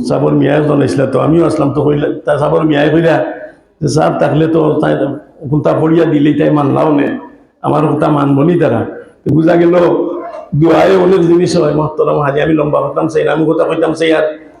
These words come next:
আপনারা রাইট আছেন, এই এলাকার মধ্যে গান হলো লাগি যে একটা সুযোগ করছেন, এই দোয়া তারা অহরহ পাইবা। এবং বালা করে যদি অজু করিয়া করিয়া ঘুমাইতে আপনার বাপে মায়ে কইবা, "পাইছি।"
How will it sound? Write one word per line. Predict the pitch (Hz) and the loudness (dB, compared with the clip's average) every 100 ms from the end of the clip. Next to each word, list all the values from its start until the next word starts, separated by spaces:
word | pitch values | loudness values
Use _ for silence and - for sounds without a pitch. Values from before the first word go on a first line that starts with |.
| _ | _
আপনারা | - 160 202 220 | -2 2 4 4
রাইট | 214 202 214 | 4 2 2
আছেন, | 220 214 160 - - - - _ - - _ | 2 2 2 -2 -8 -12 -20 _ -20 -20 _
এই | 170 | 2
এলাকার | 196 208 214 220 220 | 4 4 4 4 4
মধ্যে | 220 202 180 196 | 4 2 2 2
গান | 208 214 | 4 2
হলো | 208 220 | 2 2
লাগি | 214 214 220 | 2 2 2
যে | 220 220 220 | 2 2 2
একটা | 214 220 | 0 0
সুযোগ | 214 - 202 208 214 | 0 0 0 0 0
করছেন, | 220 220 - 214 208 160 - - - - _ _ - - - | 0 0 0 0 2 0 -4 -16 -20 -20 _ _ -20 -14 -2
এই | 170 208 180 | 2 2 2
দোয়া | 165 196 202 214 | 2 4 4 2
তারা | 208 214 220 | 2 4 4
অহরহ | 220 202 196 214 220 220 220 | 4 4 2 2 2 2 2
পাইবা। | 185 196 190 214 233 247 - - - - _ _ _ _ _ _ _ | 2 2 2 2 2 0 -6 -14 -20 -20 _ _ _ _ _ _ _
এবং | 170 175 190 214 214 226 226 175 - - - - - _ - | 0 2 4 4 4 4 2 0 -4 -8 -12 -20 -20 _ -2
বালা | 147 226 247 | 2 4 4
করে | 233 247 | 4 4
যদি | 233 233 240 | 2 4 4
অজু | 226 214 240 | 4 4 4
করিয়া | 233 226 233 | 4 4 2
করিয়া | 226 226 226 226 | 4 2 4 2
ঘুমাইতে | 220 226 220 190 | 2 2 2 2
আপনার | 208 202 214 | 0 2 0
বাপে | 214 202 185 208 | 2 2 2 0
মায়ে | 214 196 190 | 0 0 2
কইবা, | 196 202 202 - | 0 2 2 2
"পাইছি।" | 190 190 156 | 2 0 -2